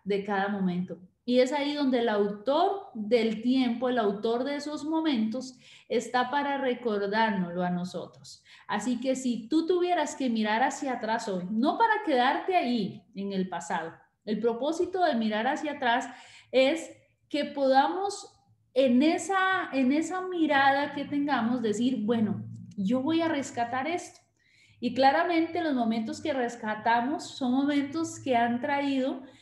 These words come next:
y han añadido a nuestra vida un factor positivo, una bendición, un buen recuerdo, una alegría. Han añadido algo que,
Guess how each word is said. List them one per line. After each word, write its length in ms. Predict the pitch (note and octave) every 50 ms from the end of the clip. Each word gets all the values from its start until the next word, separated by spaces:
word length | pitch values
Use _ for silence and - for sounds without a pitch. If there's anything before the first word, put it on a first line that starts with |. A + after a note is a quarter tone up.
| - _ _
y 180 | - A#3+ A#3 A#3
han 180 | A#3 A#3+ B3
añadido 500 | C#4 D4+ D4 D4 C4+ A#3 A3 A3 A3+ B3
a 80 | C4 C4+
nuestra 440 | C4 C4+ B3+ B3+ - - G3+ G3 G3+
vida 420 | G3 G3+ G#3 A3 B3+ D4 E4 - - - - _ _ _ _ _ _ _ _ _ _ _ _ _
un 220 | - A3+ B3+ B3 B3+
factor 760 | D4+ C#4 D4+ D4+ - - C#4+ B3+ A3 G#3+ G3+ - - - - - - _ _ _ _ _ -
positivo, 1000 | C4 B3+ B3 B3 - B3 A3 A3 A3 - G3+ G3 F#3 F3 F3 F3 - - - _ -
una 380 | B3 C4+ C#4 C4 D4 D#4+ D4+ C4+
bendición, 760 | C4+ B3 A3+ G#3+ G3+ G3 G3 - A3+ G3+ G3 F#3 F3 - - _ - - _ _ _ -
un 260 | C4 C#4 C#4+ D4 D4
buen 240 | D#4+ D4+ C#4+ C#4+ D4
recuerdo, 720 | C#4 C4 C4+ - A#3+ A3 G#3+ G3 G3 F#3 F3 F3 G3 - -
una 320 | B3+ D4+ D#4 D#4+ D#4+ D#4+ D#4
alegría. 840 | D4 C4 A#3 G3 F3+ F#3 G#3 A#3+ C4 C#4 C4 A3 F3+ E3 F#3 F#3 - - - - - - - -
Han 180 | B3 B3+ D#4
añadido 640 | E4+ E4+ E4+ D#4+ D4 C4+ B3+ C4 C4+ C#4+ D4+ D4+ C#4+
algo 420 | C#4 C#4 C#4 B3 C4+ D4 D4 D4
que, 560 | - C#4 C4 C4 C#4+ D#4 - - - - -